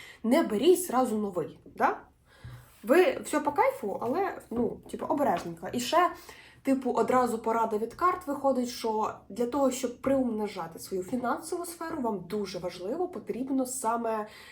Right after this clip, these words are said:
в кайф все робити. Якщо купляєте щось, купіть так, щоб вам це було в кайф і приємно, щоб ви насолоджувались цим. Так,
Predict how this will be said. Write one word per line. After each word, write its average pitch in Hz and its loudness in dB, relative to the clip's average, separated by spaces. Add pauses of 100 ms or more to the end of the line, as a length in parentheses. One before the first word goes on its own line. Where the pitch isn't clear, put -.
(440)
в - -12
кайф 233 2 (120)
все - -6
робити. 165 -8
Якщо 240 -4
купляєте 294 -4
щось, - -14
купіть 294 -4
так, 254 -8
щоб 196 -10
вам 208 -6
це 208 -10
було 185 -8
в - -16
кайф 170 -8 (160)
і 233 -6
приємно, 180 -4
щоб - -14
ви 226 -4
насолоджувались 202 -4
цим. 165 -16 (1400)
Так, - 2